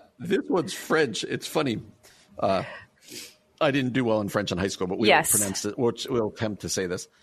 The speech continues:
Speaker 2: I'm happy
Speaker 1: Uh,
Speaker 2: about
Speaker 1: the one I
Speaker 2: this.
Speaker 1: use most often, this person says, is "Je suis dans les patates." Uh, it is a French-Canadian phrase that basically means "I screwed up."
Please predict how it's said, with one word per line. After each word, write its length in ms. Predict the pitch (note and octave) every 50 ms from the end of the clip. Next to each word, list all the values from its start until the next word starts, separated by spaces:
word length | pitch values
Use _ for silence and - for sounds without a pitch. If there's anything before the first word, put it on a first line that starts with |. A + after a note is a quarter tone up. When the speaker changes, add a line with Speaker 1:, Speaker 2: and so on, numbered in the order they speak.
| _ -
Speaker 2:
I'm 160 | - G#3 A3 A#3
happy 280 | A3+ G#3 G3 - G3 F3+
Speaker 1:
Uh, 40 | E3+
Speaker 2:
about 140 | - D#3 C3+
Speaker 1:
the 60 | A#2+
one 120 | C#3+ C3+
I 40 | C3+
Speaker 2:
this. 60 | C3 A#2+
Speaker 1:
use 180 | B2+ C3+ A#2+ A#2+
most 240 | C3 B2 A2+ -
often, 320 | B2+ B2 C#3+ - - C3 A#2+
this 160 | A#2 A2 -
person 420 | - _ - A2+ G#2+ - - G#2+ G2
says, 240 | - G#2+ G#2 G2 G2
is 200 | G2+ F2+ - - - _ _ -
"Je 200 | G#2+ G#2 B2 B2+
suis 340 | - - C#3 D3 D3+ D3
dans 380 | C#3 B2+ C3 B2+ B2+ B2+ B2+ C3 - -
les 240 | A#2+ A#2 A#2 B2 B2+
patates." 640 | B2+ - B2+ A#2+ - C#3 C#3 B2 - - - - - - - _ _ _ _ _ - - -
Uh, 360 | - - - - G#2 G2 F#2 - - -
it 100 | - A2
is 240 | A2+ A#2+ A2+ - - -
a 140 | - A#2 A2
French-Canadian 960 | G2 - - - - C#3+ D3+ F3+ G#3 - - - D#3 C#3+ D3 D3 C#3 C3+ B2 A#2
phrase 360 | - - C#3 C#3+ D3 B2+ -
that 120 | C3 A2+
basically 460 | - E3 F#3 B3+ - D3+ - F3 D3+ B2+
means 340 | B2 B2+ B2+ C3 B2+ A2 - -
"I 120 | A#2 A2+
screwed 420 | G#2+ - - - - C3+ C#3 C3+ B2
up." 320 | C3+ C3 A2 - - -